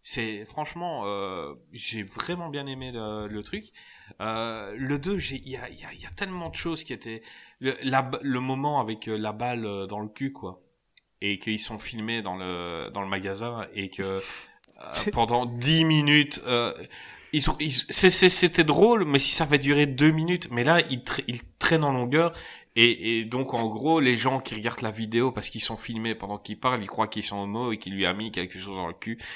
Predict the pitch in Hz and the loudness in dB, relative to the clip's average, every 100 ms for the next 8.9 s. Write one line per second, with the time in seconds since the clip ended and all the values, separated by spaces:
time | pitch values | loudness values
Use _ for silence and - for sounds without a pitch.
0 | - 110 110 - - 117 101 90 117 107 | -10 -2 -2 -2 -4 -4 -4 -2 -4 -6
1 | - 90 - - - - - 143 135 165 | -12 -14 -16 -20 -14 -10 -4 -2 -2 -4
2 | 170 143 127 - 117 127 127 156 - 127 | -2 -4 -2 -4 -2 -4 0 -2 0 -2
3 | 127 131 123 135 143 180 262 143 160 156 | -2 -2 0 0 2 10 10 8 0 -2
4 | - 147 - - 143 160 139 127 - - | -8 -10 -10 0 4 6 6 2 -2 -8
5 | 110 127 143 151 160 165 151 - 131 117 | 0 2 4 4 4 4 4 2 -2 -4
6 | - - 262 - - 120 143 165 160 190 | -10 -8 -8 -8 -8 0 4 6 8 10
7 | 180 175 180 180 131 127 135 131 123 127 | 10 8 2 4 4 6 4 4 2 2
8 | - 139 - 147 117 104 95 135 160 | 2 -2 -2 0 2 0 0 -2 -2